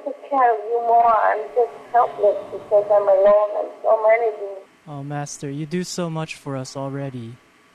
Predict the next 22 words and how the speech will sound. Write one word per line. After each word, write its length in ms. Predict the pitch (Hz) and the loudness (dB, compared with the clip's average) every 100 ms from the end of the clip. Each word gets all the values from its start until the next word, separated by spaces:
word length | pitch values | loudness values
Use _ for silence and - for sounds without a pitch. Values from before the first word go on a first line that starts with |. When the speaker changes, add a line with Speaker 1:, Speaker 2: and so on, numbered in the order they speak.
| _ _ | _ _
Speaker 2:
Please 240 | - 180 - | -10 -10 -8
do 140 | - 185 | -8 -8
take 260 | - 170 | -6 -8
care 200 | - 175 | -6 -6
of 100 | 165 | -4
yourself. 520 | 143 143 165 139 131 _ _ _ _ _ _ _ _ _ - - - | -6 -6 -8 -8 -10 _ _ _ _ _ _ _ _ _ -14 -8 -2
Speaker 1:
Sometimes 180 | 262 277 | 0 4
I 260 | 269 254 247 | 4 4 2
forgot 400 | 247 220 247 - - | 2 4 2 2 -4
to 80 | 220 370 | -4 -2
take 200 | 359 - | -2 2
care 160 | 233 | 2
of 60 | 202 | 4
myself 400 | 196 190 214 196 190 | 2 4 4 4 4
also. 440 | 185 - 180 - 190 | 2 0 -4 -2 0
I 100 | 185 | 2
don't 200 | 196 196 | 4 4
know 240 | 196 180 | 4 4
when 220 | 165 160 160 | 4 2 2
my 140 | 151 - | 0 2
birthday, 760 | 185 196 - - 190 175 165 - - - _ _ - | 4 4 0 2 4 4 0 -4 -12 -20 _ _ -4
I 80 | 190 | -2